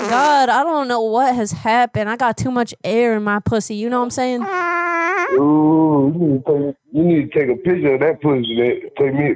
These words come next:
Speaker 2: give me a picture of that pussy.
Speaker 1: You know what
Speaker 2: You
Speaker 1: ha-
Speaker 2: just tell me
Speaker 1: oh,
Speaker 2: when you
Speaker 1: shit.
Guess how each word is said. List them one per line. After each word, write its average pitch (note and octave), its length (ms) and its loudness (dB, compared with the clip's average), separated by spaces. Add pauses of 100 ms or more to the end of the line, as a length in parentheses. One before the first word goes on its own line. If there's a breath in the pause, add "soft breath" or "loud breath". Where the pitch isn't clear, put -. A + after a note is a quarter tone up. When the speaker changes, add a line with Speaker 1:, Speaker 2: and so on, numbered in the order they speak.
Speaker 2:
give C#3 180 2
me D3 120 4
a D3 80 0
picture C#3 400 0
of B2+ 60 2
that C#3 220 0
pussy. B2 340 0 (380)
Speaker 1:
You D4 100 0
know E4 140 4
what E4 120 6
Speaker 2:
You - 60 2
Speaker 1:
ha- - 80 0
Speaker 2:
just C3+ 180 0
tell C4+ 220 2
me C3+ 120 2
Speaker 1:
oh, B2+ 80 2
Speaker 2:
when C3 120 2
you C#4+ 80 0
Speaker 1:
shit. C4+ 380 0